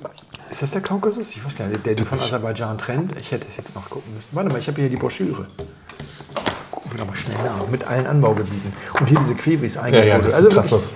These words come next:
Speaker 2: aus.
Speaker 1: wirklich sehr krass.
Speaker 2: Das müssen wir gucken.
Speaker 1: Und dann obendrein noch eingemauert. Also erstmal eingebuddelt und dann noch ein Kopfsteinpflaster gelegt, sozusagen rund um die,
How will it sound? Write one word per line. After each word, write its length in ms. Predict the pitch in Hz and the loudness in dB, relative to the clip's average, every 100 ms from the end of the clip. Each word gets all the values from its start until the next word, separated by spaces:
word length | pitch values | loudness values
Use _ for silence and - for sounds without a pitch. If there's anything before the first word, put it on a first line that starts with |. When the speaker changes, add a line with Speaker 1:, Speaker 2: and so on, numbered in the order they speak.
| - | -4
Speaker 2:
aus. 60 | 127 | 2
Speaker 1:
wirklich 200 | 190 - | 2 4
sehr 120 | 156 | 0
krass. 160 | - 131 | 4 8
Speaker 2:
Das 60 | |
müssen 200 | 143 - | 8 8
wir 60 | 110 | 2
gucken. 240 | - 110 - - - - | 2 -2 -4 -14 -14 -2
Speaker 1:
Und 100 | 151 | 4
dann 120 | 160 160 | 4 6
obendrein 500 | 190 202 180 156 160 | 6 6 6 4 4
noch 200 | 151 151 | 4 4
eingemauert. 760 | 147 180 143 131 120 175 - | 4 6 6 6 6 4 4
Also 160 | 131 135 | 2 4
erstmal 440 | 131 165 170 151 | 8 6 4 0
eingebuddelt 520 | 170 156 147 156 247 | 4 4 4 4 4
und 80 | 170 | 2
dann 160 | 156 175 | 2 2
noch 220 | 170 - | 0 0
ein 140 | 151 143 | 0 0
Kopfsteinpflaster 580 | 180 - 117 110 - | 0 -2 -2 -2 -4
gelegt, 380 | 104 110 110 107 | -2 0 0 -2
sozusagen 440 | 120 - 113 110 104 | -6 -4 -2 0 2
rund 280 | 123 143 | 2 2
um 140 | 135 117 | -2 -2
die, 160 | 113 | -2